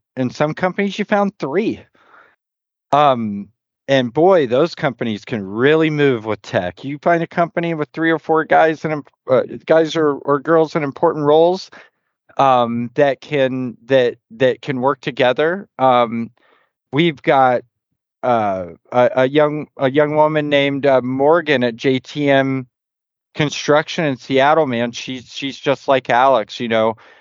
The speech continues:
enthusiastic, understands the tech, and knows how to motivate people. And, you know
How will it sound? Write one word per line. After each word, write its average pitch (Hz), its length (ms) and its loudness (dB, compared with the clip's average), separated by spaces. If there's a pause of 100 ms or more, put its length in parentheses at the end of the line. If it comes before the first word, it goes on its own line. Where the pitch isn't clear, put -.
(160)
enthusiastic, 147 1080 0 (120)
understands 139 600 -2
the 135 60 -12
tech, 139 560 -4 (720)
and 120 640 0
knows 131 320 0
how 143 140 -2
to 131 60 -4
motivate 131 520 0
people. 107 720 -2
And, 120 460 0
you 127 180 -2
know 117 360 0